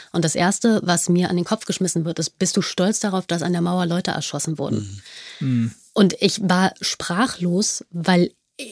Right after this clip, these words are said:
Speaker 1: also ich damit, ich, in dem Bewusstsein habe ich das natürlich nicht getragen, sondern eigentlich eher, weil ich sagen wollte, ich komme daher und ich bin auch irgendwie ein bisschen <laughs> stolz
Speaker 2: Mhm.
Speaker 1: darauf.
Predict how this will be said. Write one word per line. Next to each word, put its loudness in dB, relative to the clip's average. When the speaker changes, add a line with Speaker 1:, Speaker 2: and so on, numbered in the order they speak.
Speaker 1:
also 2
ich -4
damit, 2
ich, -2
in 4
dem 8
Bewusstsein 6
habe 4
ich 2
das -2
natürlich 4
nicht 4
getragen, -2
sondern 0
eigentlich 0
eher, 2
weil 0
ich -2
sagen -2
wollte, 0
ich -14
komme 0
daher 2
und 2
ich -6
bin 0
auch -4
irgendwie 2
ein 2
bisschen -2
<laughs> -6
stolz 2
Speaker 2:
Mhm. -2
Speaker 1:
darauf. 2